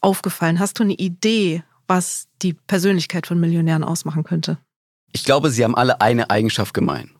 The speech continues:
Speaker 2: Und das ist, Menschen, die Einkommensmillionäre sind, sind süchtig nach Arbeit. Ich glaube, das ist diese Eigenschaft, die man mitbringen muss.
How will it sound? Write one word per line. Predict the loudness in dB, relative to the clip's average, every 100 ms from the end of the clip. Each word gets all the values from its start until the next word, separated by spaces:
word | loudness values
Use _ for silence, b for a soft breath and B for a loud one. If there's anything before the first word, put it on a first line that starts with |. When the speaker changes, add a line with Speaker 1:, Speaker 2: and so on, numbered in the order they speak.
| _
Speaker 2:
Und | 0 2
das | 2 2
ist, | -2 -2 -10 -16 _ 0
Menschen, | 2 2 -2 -2 -4 -6 _ _ -6
die | -2
Einkommensmillionäre | 0 0 0 0 2 2 2 0 -2
sind, | 0 0 -2 -8 _ _ _ _ _ _
sind | -6 0 0
süchtig | 0 -2 -2 -2
nach | 0
Arbeit. | 0 -2 -4 -10 -18 _ _
Ich | -12 0
glaube, | 2 4
das | 2 0
ist | -2
diese | 0
Eigenschaft, | 2 2 0 -2
die | 2
man | 2
mitbringen | 2 0 -2 0 2
muss. | 0 -4